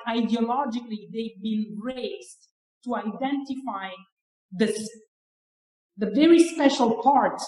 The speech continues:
of being their generation is linked to the idea of infinite growth. So it is more challenging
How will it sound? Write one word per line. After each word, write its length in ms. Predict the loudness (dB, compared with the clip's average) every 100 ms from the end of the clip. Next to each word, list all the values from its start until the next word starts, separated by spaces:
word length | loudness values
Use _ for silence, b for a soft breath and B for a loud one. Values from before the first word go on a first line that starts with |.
| -14 _ _ -4
of 220 | -2 4
being 360 | 6 6 6
their 160 | 4 2
generation 840 | 4 2 2 0 -4 -6 -8 -10 _ 0
is 200 | 2 4
linked 520 | 6 6 6 2 -2 -6 _ _
to 100 | 2
the 160 | 4 4
idea 300 | 2 2 0
of 100 | 0
infinite 380 | -2 -6 -10 -8
growth. 240 | -4 -4 -6 -16 _ _ _
So 240 | -2 2
it 260 | 4 4 4
is 80 | 6
more 280 | 6 6 2 0
challenging 840 | 2 4 4 2 -2 -6 -10 -14